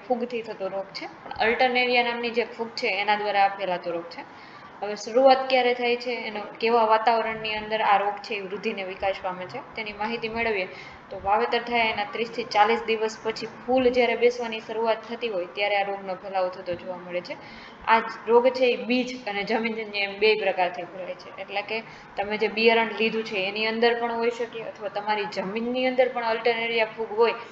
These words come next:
તો તેને કારણે કાળીઓ અથવા તો ચરમી આવવાના પ્રશ્ન રહી શકે છે.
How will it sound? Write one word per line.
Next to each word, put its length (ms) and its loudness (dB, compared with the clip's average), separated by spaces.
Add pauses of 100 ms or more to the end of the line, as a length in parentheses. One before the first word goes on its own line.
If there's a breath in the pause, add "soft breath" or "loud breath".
(160 loud breath)
તો 80 -14
તેને 280 -2
કારણે 360 2
કાળીઓ 400 6
અથવા 240 0
તો 100 -8
ચરમી 340 -2
આવવાના 320 0
પ્રશ્ન 380 -6
રહી 140 0
શકે 300 -10
છે. 120 -12